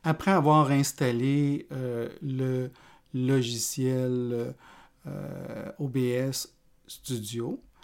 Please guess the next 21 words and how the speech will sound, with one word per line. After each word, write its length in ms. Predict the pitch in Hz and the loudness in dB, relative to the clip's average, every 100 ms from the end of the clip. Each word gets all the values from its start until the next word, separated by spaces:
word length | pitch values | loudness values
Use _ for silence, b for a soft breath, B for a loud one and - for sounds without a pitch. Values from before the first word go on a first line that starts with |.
| b b b b - | b b b b -6
vous 340 | 135 180 160 | -2 0 2
allez 260 | 151 143 139 | 2 4 0
devoir 1000 | 120 135 143 117 113 131 156 180 190 151 | 0 2 2 2 0 2 2 0 0 0
ouvrir 760 | 131 120 120 143 147 143 123 | -2 -2 0 0 2 0 -2
le 320 | 120 123 131 | -2 0 0
logiciel 1040 | 123 123 113 101 - 123 117 160 233 247 254 b b b b b - | 0 0 -2 -6 -6 -6 -4 -4 -4 -6 -10 b b b b b -2
et 580 | 147 165 180 185 202 - _ | 2 4 4 2 -4 -12 _
créer, 800 | - - 139 135 147 165 196 247 - | -12 0 2 4 4 4 0 -6 -8
dans 340 | 123 165 160 | 0 2 2
un 80 | 143 | 0
premier 380 | 127 131 127 117 | 0 -2 -2 -2
temps, 400 | - 135 143 202 b b b b b _ | -4 -2 -2 -4 b b b b b _
une 540 | 165 175 185 180 180 - _ _ | 4 4 4 0 -4 -8 _ _
nouvelle 760 | 139 156 175 165 175 175 175 175 - - | 2 4 4 4 4 4 2 -4 -14 -2
collection 640 | 165 151 147 - - 127 | 2 4 4 2 0 0
de 60 | 117 | -2
scènes. 500 | - - - - - | -6 -6 -10 -10 -10
Donc, 340 | 139 160 160 160 | -4 -2 -2 -6
pour 200 | - 233 | -8 -6
ce 180 | - 151 | -4 -4
faire, 540 | - 123 110 160 240 | -4 -8 -8 -8 -8